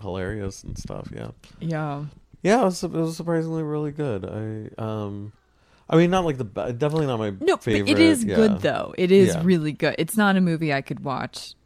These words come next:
Speaker 1: Mm-hmm.
Speaker 2: on a whim all the time.
Speaker 1: Yeah.
Speaker 2: But, like, I appreciate it, and I think it's well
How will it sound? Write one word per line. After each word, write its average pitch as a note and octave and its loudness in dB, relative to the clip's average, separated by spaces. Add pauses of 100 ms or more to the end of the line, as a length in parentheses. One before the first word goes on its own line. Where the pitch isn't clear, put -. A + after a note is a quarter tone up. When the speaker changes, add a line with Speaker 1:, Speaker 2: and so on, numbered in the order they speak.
(160)
Speaker 1:
Mm-hmm. A#2 -6
Speaker 2:
on D#3+ 0
a D3 0
whim D3 -4
all D3+ -4
the D3 -10
time. D#3+ -4
Speaker 1:
Yeah. - -2
Speaker 2:
But, F#3 2
like, D3+ -2
I D#3 -2
appreciate D3+ -6
it, C3 -4
and C3+ -6
I C3+ -6
think C3 -12
it's - -14 (180)
well C3 -6